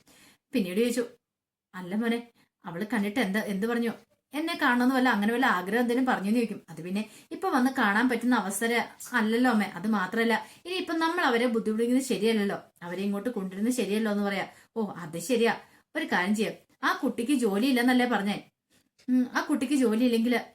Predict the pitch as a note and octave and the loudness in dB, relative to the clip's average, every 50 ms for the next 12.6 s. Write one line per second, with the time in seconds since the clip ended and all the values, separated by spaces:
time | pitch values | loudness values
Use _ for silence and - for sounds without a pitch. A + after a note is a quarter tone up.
0 | _ - F3 F3 F3 F#3 G#3+ - A#3+ A3 A#3 A#3+ A#3+ A3 A3 A3+ A#3 B3 B3 G#3 | _ -18 -14 -12 -8 -8 -6 -4 -4 -2 -2 0 0 0 0 2 2 2 2 0
1 | F#3 F3+ G3+ A#3 A#3 A#3 G3+ G3+ G3+ G#3+ A3 A3+ A#3+ A#3 G#3+ G#3+ G3 F3+ F#3+ B3 | 0 -2 -4 -2 -2 0 0 2 2 2 2 2 2 0 0 0 -2 0 0 2
2 | B3+ B3 - A#3 A#3 A#3 A3 G3 F#3+ G#3 G#3+ A3+ A#3 G#3+ G3+ A3 F#3 - - - | 2 2 0 0 0 0 0 0 2 2 2 2 2 0 0 -2 -4 -4 -6 -12
3 | - - _ _ _ - F3+ F3 F#3 G3+ G3 G3 F3 D#3 E3 D#3+ F#3 F#3+ F#3+ G3 | -20 -20 _ _ _ -14 -10 -8 -8 -8 -8 -8 -14 -12 -10 -8 -6 -4 -2 -2
4 | G3 G3+ G#3 G#3+ G#3 F#3+ F#3 G3 G#3 G3+ - - - A3+ A#3 A#3 - - - - | 0 0 0 2 2 0 0 -2 -2 -4 -6 -8 -6 -4 -4 -6 -8 -14 -20 -14
5 | - D#4 F4+ F#4 G4 G4+ C4+ A3 F3+ E3 E3+ F3+ G3 A#3 C4 C#4 C#4+ D#4+ D#4 D4+ | -8 -6 -4 -2 0 2 2 2 2 2 0 0 2 2 2 2 2 0 0 0
6 | D#4 C#4+ A#3+ A3 A#3 C4+ B3+ - - - A3 G3 F#3+ F#3+ F#3 - G#3 G#3 A3+ B3+ | 0 2 2 2 2 2 0 -2 -4 -8 -6 -4 -4 -4 -2 -2 0 0 0 2
7 | C4 B3 B3 B3 C4 C4 C4 B3+ B3+ A#3+ G3+ G#3 G#3+ A3 A3+ A#3 B3 C4+ C4+ B3+ | 2 2 2 2 2 2 2 2 0 0 0 2 2 2 0 0 0 0 2 2
8 | A#3+ B3 A#3 G#3+ G3+ G3+ G#3 G#3+ G#3+ A3 A3+ A3+ G#3+ - - - - - D#4 E4+ | 2 2 0 0 0 0 0 0 0 2 2 0 0 -4 -8 -14 -6 -4 -2 -2
9 | F4+ F#4 F4+ D4+ C#4 C#4+ B3+ C#4+ B3+ C4+ B3+ A3+ B3 D4 - D#4 C4 A#3+ A#3+ B3 | 0 0 2 2 2 2 2 2 2 4 4 4 4 2 2 2 2 2 2 2
10 | B3+ B3 C4 - D4+ C4+ B3+ G3+ G#3+ A#3+ C4+ C4 A3+ A#3 B3 B3+ A#3+ G#3 G3+ B3 | 2 2 2 2 2 4 4 4 4 4 2 2 2 2 2 2 4 4 2 2
11 | B3 B3 G3 F#3 F#3 - G#3 A#3+ B3+ B3 G#3 G3+ G3+ B3 G3+ - - - _ _ | 2 0 0 0 0 0 2 4 4 4 4 2 2 2 0 0 -2 -10 _ _
12 | _ - E3 E3 F3+ F#3+ G#3+ G#3 G#3+ A#3 A#3 | _ -12 -10 -8 -4 -2 0 2 2 2 0